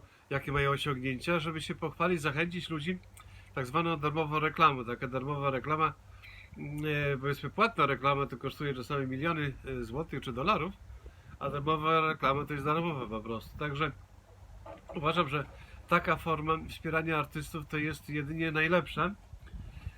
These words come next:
e, bo artysta, że tak powiem, bo w-, nie da się wszystkich pokazać w telewizji, wszystkich tam wychwalać, że wszyscy są najlepsi, ale, mm, ale powiedzmy, takie unikalne przypadki, które, e, które związane są może z, bardziej z klasyką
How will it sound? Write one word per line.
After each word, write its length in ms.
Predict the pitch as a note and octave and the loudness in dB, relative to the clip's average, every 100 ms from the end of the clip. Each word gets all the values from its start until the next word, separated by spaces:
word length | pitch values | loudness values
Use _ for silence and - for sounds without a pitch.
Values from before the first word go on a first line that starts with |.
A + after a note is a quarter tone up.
| - | -12
e, 200 | - D#3+ | -2 0
bo 300 | D3+ D3+ F3 | 2 4 6
artysta, 560 | F3 D#3+ F#3 E3+ - F3 E3+ E3+ - - - - - E3+ | 4 2 0 -2 2 2 2 -10 -16 -18 -18 -16 -6 -4
że 120 | D3 | 0
tak 140 | D#3+ | -2
powiem, 320 | D3+ E3+ D#3 D3+ - - - | 0 0 0 -6 -14 -20 -12
bo 220 | C#3+ D3+ C#3+ | 0 0 0
w-, 300 | - D#3+ C#3 | -4 -4 0
nie 180 | D3+ | 2
da 120 | F3 D3+ | 2 2
się 200 | E3 D3 | 0 -2
wszystkich 440 | - C4 - D#3 | -4 -6 -4 -2
pokazać 400 | C3+ B2+ C3+ C3 | 0 2 2 2
w 40 | |
telewizji, 520 | A2+ B2 A2+ D#3 C#3 B2 | -2 -2 0 -2 -4 -6
wszystkich 380 | D3 - C3+ | -8 -8 -6
tam 220 | B2 C3+ B2+ | 0 0 -2
wychwalać, 520 | B2 - C3 C#3+ C3+ | -4 2 2 2 -2
że 100 | C#3 | -6
wszyscy 280 | - D3 C3 | -6 -10 -8
są 120 | C#3 | -4
najlepsi, 540 | C#3 B2+ B2 - F3+ - - - - - - - - - | -2 -2 -4 -6 -8 -10 -20 -20 -20 -20 -20 -20 -14 2
ale, 260 | D3+ E3 | 4 4
mm, 800 | E3 E3 E3 E3+ D#3+ D#3 D#3 E3 - | 0 -4 -10 -8 -6 -4 -2 -2 2
ale 360 | D#3 D#3+ D#3+ | 4 4 0
powiedzmy, 720 | D3+ D#3+ D3 E3+ - E3+ D#3+ - - - - D3 | -2 -6 -2 -4 -2 -4 -4 -6 -16 -16 -12 0
takie 280 | E3+ - F3 | 0 2 0
unikalne 520 | D3+ D3 E3+ E3+ D#3+ | 0 2 4 4 2
przypadki, 640 | C#3+ D3 C3+ E3+ D#3 D3+ D3+ | -4 -6 4 4 4 -6 -6
które, 260 | - D#3 | -2 -2
e, 720 | D3+ D#3+ - E3+ E3 F3 D#3+ D#3 | -2 -4 -12 -14 -12 -6 -4 -4
które 320 | - E3+ D#3 | -4 -4 -4
związane 480 | C3+ D3 C#3 E3 D#3+ | -4 -4 -2 -2 -2
są 140 | - | -4
może 220 | D#3 D3+ | -4 -4
z, 80 | C#3+ | -2
bardziej 280 | C#3+ D#3 D3+ | 0 0 -2
z 80 | - | -6
klasyką 580 | D#3 C#3 G#3 - C#3 | -6 -4 -4 -2 -4